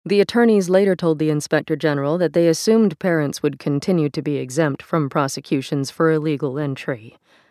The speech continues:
as they had been for the entirety of D H S's history. Ryan Patrick, the U S attorney in South Texas, told me that each time zero-tolerance messaging came up,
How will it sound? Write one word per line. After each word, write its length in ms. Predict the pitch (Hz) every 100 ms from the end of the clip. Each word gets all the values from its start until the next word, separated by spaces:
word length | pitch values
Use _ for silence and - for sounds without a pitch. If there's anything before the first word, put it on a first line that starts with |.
| -
as 180 | 196 185
they 160 | 151
had 240 | 156 214 196
been 240 | 139 143
for 140 | 190 151
the 140 | 147
entirety 600 | 135 135 214 202 180 127
of 100 | 127
D 200 | 147 139
H 160 | 135 151
S's 300 | 135 117 -
history. 540 | 214 - 123 101 - _ _ _ _ _ _ _
Ryan 360 | 185 214 226 196
Patrick, 580 | 202 185 - 123 - _ _ _ _ -
the 140 | 214 202
U 80 | 180
S 140 | 165
attorney 440 | 160 - 156 147 147
in 140 | 147
South 420 | - 180 165 - -
Texas, 640 | 165 127 - 127 147 - _ _ -
told 180 | 208 196
me 140 | 185
that 160 | 180 160 -
each 280 | 240 247 -
time 480 | - 214 196 190 180
zero-tolerance 1080 | 143 175 185 165 151 196 180 156 143 135 -
messaging 600 | 147 - 135 139 131 131
came 320 | 180 147 139
up, 240 | 127 123